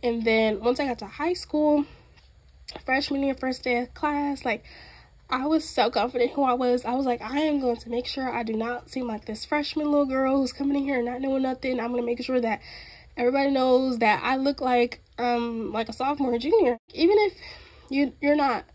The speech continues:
a hundred percent confident in who you are, I feel like if you just try to present like you have this confident aura by the way you walk, by the way you present yourself, the way you talk, I feel like then it becomes a routine of, like, "Okay,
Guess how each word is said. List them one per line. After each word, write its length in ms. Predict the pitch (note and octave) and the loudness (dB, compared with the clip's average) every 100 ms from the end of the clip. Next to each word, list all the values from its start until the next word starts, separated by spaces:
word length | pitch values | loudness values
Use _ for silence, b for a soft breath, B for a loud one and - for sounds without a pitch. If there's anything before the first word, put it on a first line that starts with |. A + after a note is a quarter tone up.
| _ - | _ -12
a 60 | A#3 | -8
hundred 360 | A#3 B3+ C#4 | -4 -4 -4
percent 260 | - - C4 | -6 -6 -4
confident 460 | C#4 C#4 C#4 C4+ | -2 -4 -2 -4
in 80 | C4+ | -2
who 120 | C4+ | 0
you 200 | D4 C#4+ | 2 2
are, 160 | C#4+ C#4 | 0 0
I 60 | C4+ | -2
feel 160 | D#4 | 0
like 140 | D4+ D#4 | 0 0
if 100 | C4+ | -4
you 200 | C4+ A#3+ | -4 -2
just 400 | A3+ A#3+ - - | -2 -2 -4 -6
try 280 | C4+ B3+ | -2 0
to 120 | B3+ A3+ | 0 -4
present 800 | - - G#3+ G3+ G#3 A3 B3 C4 | -8 -10 -8 -8 -4 0 0 -2
like 200 | B3+ B3+ | -6 -6
you 80 | |
have 160 | B3 A#3 | -6 -6
this 120 | A3 | -8
confident 500 | - A3 A#3 B3 A3+ - | -10 -12 -6 -4 -4 -4
aura 340 | A3 A#3 C4 | -2 -2 -2
by 160 | A#3 A3 | -4 -4
the 120 | A3+ | -4
way 80 | A3+ | -6
you 160 | G#3+ | -6
walk, 640 | G3+ F#3 G3+ A3 A#3 A#3+ - B B B B | -8 -8 -4 -4 -4 -8 -20 B B B B
by 120 | A3+ | -2
the 80 | A3+ | 0
way 100 | A#3 | 0
you 80 | A3+ | 0
present 380 | A3+ G#3+ A3 B3 | -4 -4 -6 -8
yourself, 300 | - A#3+ A#3 | -6 -6 -6
the 60 | |
way 120 | A3 | -6
you 80 | F3+ | -6
talk, 400 | E3 - A#3+ E3 - B B B | -6 -6 -6 -6 -12 B B B
I 120 | A#3+ | -2
feel 180 | A3+ C#4 | 0 0
like 240 | B3+ B3 - | 0 0 -4
then 320 | B3 D#4 F4+ | 2 8 10
it 80 | D4 | 8
becomes 380 | C#4+ - C#4+ A#3 | 4 2 2 2
a 60 | |
routine 720 | G#3+ G#3+ - - C#4+ D#4+ E4 C#4+ | -2 -6 -6 0 8 10 10 8
of, 180 | A#3 A3+ | -2 -2
like, 260 | G#3+ G#3 A#3+ | -4 -6 -8
"Okay, 460 | A3+ - G#3 G#3+ | -8 -10 -12 -14